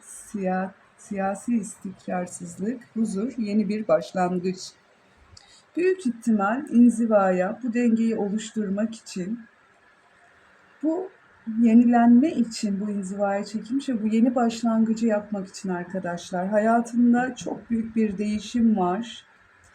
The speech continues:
Gerçekten büyük bir evrimle yüzleşiyor. Çok yeni başlangıçlar yapacak. Bakalım, devam edelim.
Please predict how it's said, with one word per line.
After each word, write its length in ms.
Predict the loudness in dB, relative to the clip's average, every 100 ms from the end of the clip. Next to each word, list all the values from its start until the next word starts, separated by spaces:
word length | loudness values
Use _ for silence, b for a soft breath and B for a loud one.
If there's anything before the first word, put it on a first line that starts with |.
| b _ 0
Gerçekten 720 | 2 2 2 -4 -2 2 2
büyük 280 | 2 0 -2
bir 220 | -4 -2
evrimle 500 | 0 0 2 2 4
yüzleşiyor. 880 | 4 2 0 -4 -6 -8 -6 -6 -8 -14 b b -18
Çok 280 | -14 -6 0
yeni 240 | 2 4
başlangıçlar 880 | 2 2 2 2 2 0 -2 -2 0
yapacak. 800 | 0 -4 -8 -6 -4 -4 -8 -20 _ -20
Bakalım, 420 | -12 -8 0 0
devam 440 | 0 -2 -2 0 0
edelim. 480 | -2 -6 -6 -8